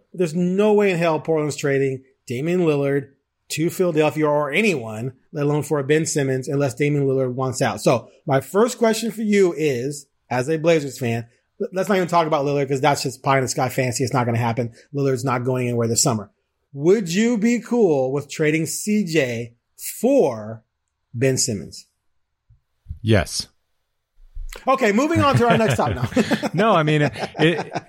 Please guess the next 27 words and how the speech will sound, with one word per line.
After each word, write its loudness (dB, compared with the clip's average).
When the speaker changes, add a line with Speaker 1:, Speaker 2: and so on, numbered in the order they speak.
Speaker 2:
I, -2
this 0
is 2
one 2
of 2
those, 2
uh, 0
that 0
it, -2
it 0
tugs 2
at -8
the 2
heartstrings 0
a 0
little 2
bit, -2
uh, 0
as 0
a 0
Blazer 0
fan, 0
'cause -4
we 0
love 2
our 0
guys -2